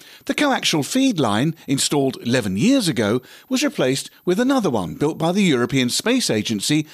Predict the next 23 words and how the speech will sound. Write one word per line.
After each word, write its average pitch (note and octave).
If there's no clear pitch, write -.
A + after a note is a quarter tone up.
and F#3+
Airbus. F3
It C3
includes G#3
two E3
additional E3+
R A#2
F -
connectors A2+
to G#3+
support B3+
the G3
Bartolomeo E3+
payload F3
hosting E3
platform G#2+
installed G3
last A#2+
spring B2+
on G2+
Columbus. D3
Bauer G2+
said A2+